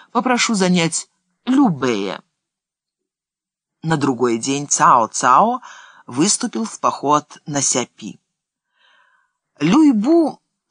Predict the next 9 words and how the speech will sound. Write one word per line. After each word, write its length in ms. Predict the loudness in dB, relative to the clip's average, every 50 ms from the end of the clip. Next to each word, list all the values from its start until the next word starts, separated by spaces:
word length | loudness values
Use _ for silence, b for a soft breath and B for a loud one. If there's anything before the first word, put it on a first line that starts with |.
| _ _
заготовил 720 | -2 0 0 2 2 0 0 -2 -2 -2 0 2 2 0
в 80 | 0 0
Сяпи 480 | -2 -2 0 -2 -2 -2 0 0 0 2
достаточное 800 | 2 0 0 0 0 2 2 2 2 2 0 0 0 0 -2 -2
количество 580 | -2 0 0 0 2 2 2 2 0 -2 -2
провианта 760 | -2 -2 -2 0 2 2 4 4 4 2 0 -2 -2 -2 -2 B B B B B B B B
и, 140 | -4 -2 0
защищённый 800 | 0 0 2 2 0 0 2 2 2 2 2 2 2 4 2 2
рекой 540 | 2 0 -2 -2 0 2 2 2 0 -2 -6